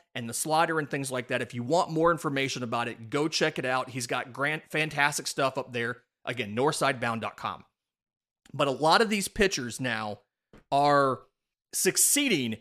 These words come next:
with this slider because it's unique and it's, it's a different visual picture than a lot of hitters are used to seeing. So I like a lot of these guys. Cade Horton, uh,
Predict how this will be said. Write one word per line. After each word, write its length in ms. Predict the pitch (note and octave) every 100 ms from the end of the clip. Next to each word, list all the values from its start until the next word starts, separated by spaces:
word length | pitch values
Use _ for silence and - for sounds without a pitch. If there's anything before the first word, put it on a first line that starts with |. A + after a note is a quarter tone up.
| _
with 300 | B2 D3+ D#3+
this 260 | C3 C#3+ E3+
slider 540 | - F3+ G3+ G#3+ D3+
because 540 | B2+ D3+ - E3+ D#3+ D3+
it's 160 | C#3+
unique 720 | C3+ B2+ D3 D#3 A3+ F3 - _ _
and 100 | C#3+
it's, 240 | D3 C3+ C#3+ C#3+
it's 220 | D3+ D3 -
a 120 | D3+
different 540 | B2 A#2 F#3 G3+ F#3+
visual 560 | B2 A2+ D#3 D3 D#3+ D3
picture 440 | - F#3+ - D3
than 140 | B2+ B2
a 100 | A#2
lot 480 | A2 G#2+ A2+ B2+ -
of 220 | A#2+ A2+
hitters 380 | - A2 G#2+ G#2
are 120 | A2+
used 240 | G#2+ G#2+ -
to 80 | B2+
seeing. 420 | - G#3+ B2 F#2+
So 300 | - F#3 G#2+ - _ - _
I 120 | D3
like 200 | D#3 G3+
a 40 | G3+
lot 160 | E3+
of 20 | E3
these 140 | D3+
guys. 280 | C#3+ C#3 B2+
Cade 340 | - B3+ D#4
Horton, 460 | F#3+ D#3+ D#3 G#2 F#2+ _ _ _ _ _ -
uh, 140 | B2